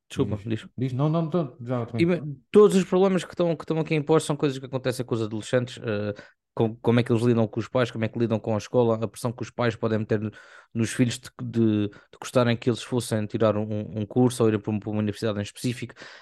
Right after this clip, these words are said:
Speaker 1: eh, e essa dualidade enquanto filho, e agora, e,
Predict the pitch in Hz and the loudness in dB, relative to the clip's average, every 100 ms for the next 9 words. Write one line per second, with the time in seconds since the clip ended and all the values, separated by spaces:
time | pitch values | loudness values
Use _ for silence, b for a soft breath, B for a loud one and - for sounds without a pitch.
0 | B 110 110 110 104 113 110 - 113 110 | B 2 4 4 2 0 0 0 -2 0
1 | 113 120 107 - 101 - 117 - 117 - | 2 2 -2 -8 -18 -12 -10 0 0 0
2 | - 123 113 B B B 123 127 123 135 | 2 2 2 B B B 2 4 6 4
3 | 117 127 113 113 | 2 -2 -2 -6